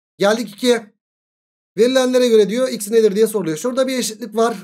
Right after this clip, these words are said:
Normalde içe doğru paralel çiziyorduk oran gördüğümüzde. Özel bir durum oluşuyor mu? Oluşuyor ort tabandan dolayı. E hocam ort taban çizgisi yirmi dört artı on, yani otuz dört bölü ikiden on yedi çıktı burası.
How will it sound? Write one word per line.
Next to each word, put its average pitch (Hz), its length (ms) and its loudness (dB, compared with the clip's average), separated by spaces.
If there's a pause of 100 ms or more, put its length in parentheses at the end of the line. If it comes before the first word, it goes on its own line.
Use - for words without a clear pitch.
(120)
Normalde 214 460 -2
içe 226 240 -2
doğru 208 200 2
paralel 202 340 0
çiziyorduk 180 300 -8
oran 175 240 -4
gördüğümüzde. 165 520 -4
Özel 180 280 -2
bir 165 60 -8
durum 170 160 -6
oluşuyor 170 240 -4
mu? 254 80 -4
Oluşuyor 202 320 -2
ort 156 200 -6
tabandan 170 460 -6
dolayı. 147 300 -4 (400)
E 175 80 -2
hocam 220 260 2
ort 233 200 -2
taban 240 200 -2
çizgisi 185 300 -10
yirmi 220 240 2
dört 233 200 -2
artı 214 360 -2 (140)
on, 208 540 2
yani 165 200 -2
otuz 175 240 -6
dört 214 200 -4
bölü 190 140 -4
ikiden 160 260 -6 (100)
on 143 140 -8
yedi 180 220 -4
çıktı - 220 -8
burası. 220 380 -6